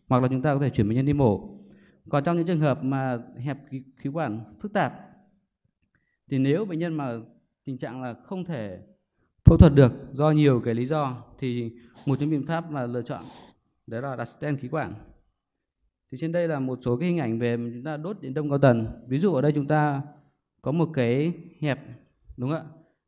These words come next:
Thì chúng ta có thể dùng điện đông cao tần và sẽ đốt ở hai vị trí, góc mười giờ cũng như là góc hai giờ để cho nó làm rộng cái đường thở.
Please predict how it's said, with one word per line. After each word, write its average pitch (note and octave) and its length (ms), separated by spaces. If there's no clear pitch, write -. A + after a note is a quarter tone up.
Thì C3+ 80
chúng C3 80
ta D#3+ 120
có E3 220
thể D#3+ 160
dùng B2 160
điện B2 80
đông D3+ 160
cao D3+ 100
tần C3 240
và A#2 80
sẽ C3+ 100
đốt E3+ 140
ở A#2+ 120
hai C#3 160
vị B2+ 100
trí, B2 200
góc E3+ 160
mười C#3+ 280
giờ B2 200
cũng C3 140
như D#3 80
là A#2 80
góc C#3+ 280
hai D3 240
giờ A2+ 340
để G#2+ 220
cho C#3 200
nó C#3 100
làm B2 200
rộng A#2+ 240
cái C3 60
đường C#3+ 140
thở. G2+ 280